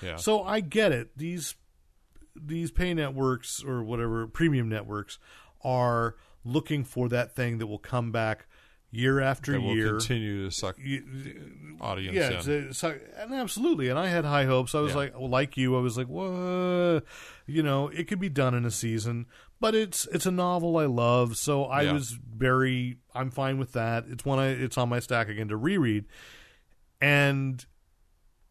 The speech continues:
Speaker 2: so I guess I can see it both ways. On the other hand, I don't wanna play it out too much. Like, they just announced this week that, or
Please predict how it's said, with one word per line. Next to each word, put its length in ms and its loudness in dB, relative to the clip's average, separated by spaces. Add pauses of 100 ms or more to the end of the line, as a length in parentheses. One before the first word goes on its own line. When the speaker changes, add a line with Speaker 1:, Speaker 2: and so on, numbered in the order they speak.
(920)
Speaker 2:
so 160 0
I 100 4
guess 240 -4
I 140 0
can 180 -4
see 260 0
it 100 -4
both 280 -2
ways. 300 0
On 80 -6
the 80 -2
other 120 -2
hand, 200 -2
I 120 -4
don't 240 0
wanna 220 -2
play 140 -6
it 60 -2
out 100 -4
too 80 -10
much. 160 -6
Like, 140 -4
they 100 -2
just 220 -8
announced 300 -2
this 160 -8
week 260 -2
that, 340 -4 (180)
or 300 -4